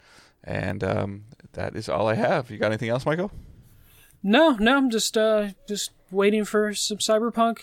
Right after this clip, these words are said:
Speaker 2: goodness to happen, um, and so I can have something to play on my P S five, which, even though Cyberpunk will be a P S four game.
Speaker 1: <laughs> All right. Um, if you're listening to this, uh, Thanksgiving weekend, I hope you have a great holiday in the U S. Um, I hope that you have some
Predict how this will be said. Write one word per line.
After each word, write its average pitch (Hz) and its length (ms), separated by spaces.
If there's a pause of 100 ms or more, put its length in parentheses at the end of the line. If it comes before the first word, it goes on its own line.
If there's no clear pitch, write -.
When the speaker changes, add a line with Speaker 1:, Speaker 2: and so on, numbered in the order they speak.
(260)
Speaker 2:
goodness 233 600
to 240 140
happen, 254 500 (260)
um, 170 580
and 170 640
so - 180
I 170 40
can 175 100
have 175 100
something 180 220
to 175 60
play 180 140
on 180 60
my 180 80
P 202 140
S 190 100
five, 196 400 (280)
which, - 300
even 160 220
though 160 80
Cyberpunk 165 420
will 170 80
be 175 60
a 175 40
P 196 120
S 180 80
four 196 180
game. 147 200 (440)
Speaker 1:
<laughs> - 160 (920)
All 123 100
right. 240 180 (120)
Um, 120 680
if 117 120
you're 123 100
listening 131 260
to 131 60
this, 131 220
uh, 123 180
Thanksgiving 131 400
weekend, 147 260
I 120 60
hope 123 140
you 123 100
have 117 80
a 117 40
great 120 160
holiday 127 400
in 127 80
the 127 60
U 139 160
S. - 380
Um, 107 380
I 104 60
hope 113 200
that 87 120
you 110 200
have 110 220
some 110 240